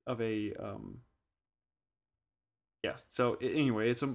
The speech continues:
it's like A W P. It's a writing conference, but it's a much, on a much smaller scale for a more, um, specified interest. Um, this year it was in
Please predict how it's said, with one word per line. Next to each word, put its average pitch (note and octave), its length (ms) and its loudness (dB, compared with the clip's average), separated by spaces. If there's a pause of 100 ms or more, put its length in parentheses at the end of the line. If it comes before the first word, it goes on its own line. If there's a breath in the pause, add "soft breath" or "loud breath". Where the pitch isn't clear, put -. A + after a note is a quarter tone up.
it's B2+ 180 0
like D#3 220 4
A D3 100 4
W C3 300 2
P. A#2 260 -2
It's A#2 140 0
a - 20 2
writing C3+ 300 4
conference, A#2+ 380 -2
but A2+ 140 -4
it's A2+ 120 -8
a A#2 40 -4
much, B2 240 -2
on A#2+ 120 -4
a A#2+ 80 -2
much B2 360 -4
smaller A#2 420 0
scale A2 380 -2
for A2 280 -2
a A2+ 160 -6
more, A2 540 0 (200)
um, A2 460 -6 (1900)
specified G#2 720 -2 (800 soft breath)
interest. G2 460 -6 (720)
Um, G#2+ 380 -2 (460)
this C3+ 280 2
year C#3 280 2
it B2 140 2
was A2+ 220 0
in A2+ 560 -4